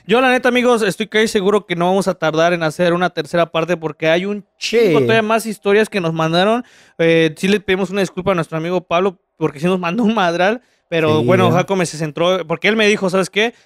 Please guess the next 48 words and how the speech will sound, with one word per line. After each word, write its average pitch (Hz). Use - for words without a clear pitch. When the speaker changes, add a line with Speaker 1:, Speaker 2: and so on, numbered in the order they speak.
Speaker 1:
Te 165
mando 208
varias, 233
pero 175
sí 190
me 202
interesaría 170
que 185
nos 160
centráramos 180
en 147
esta 156
principalmente", 147
Speaker 2:
En 185
esa, 165
Speaker 1:
y -
dije, 143
Speaker 2:
ajá. -
Speaker 1:
"Pues 135
vamos 139
a 139
darle 147
gusto 143
a 151
nuestro 135
amigo". 185
Pero 247
yo 247
les 269
quiero 254
platicar 220
sobre 190
la 160
pasadeira, 156
que 214
ahora 175
es 185
"Me 170
voy 175
a 139
Brasil". 160
Ahora 196
sí -
que -
está 254
Speaker 2:
Brasileira. 240
Speaker 1:
Ronaldinho 277
y, 185